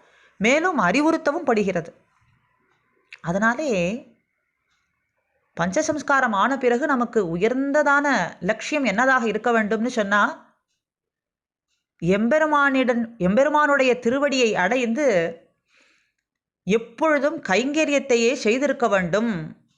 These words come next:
அதுவே பிறவி பயன் என்று சொல்லக்கூடிய இந்த வைஷ்ணவ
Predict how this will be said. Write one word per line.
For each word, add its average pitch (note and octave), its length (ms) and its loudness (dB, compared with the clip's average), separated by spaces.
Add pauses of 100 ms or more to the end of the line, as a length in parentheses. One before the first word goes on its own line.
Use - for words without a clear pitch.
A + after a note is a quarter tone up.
(220)
அதுவே A3+ 400 0
பிறவி D4 420 -2
பயன் G#3 360 0 (320)
என்று A#3 220 -2
சொல்லக்கூடிய B3+ 460 -2
இந்த G#3 120 2 (480)
வைஷ்ணவ C#4 500 0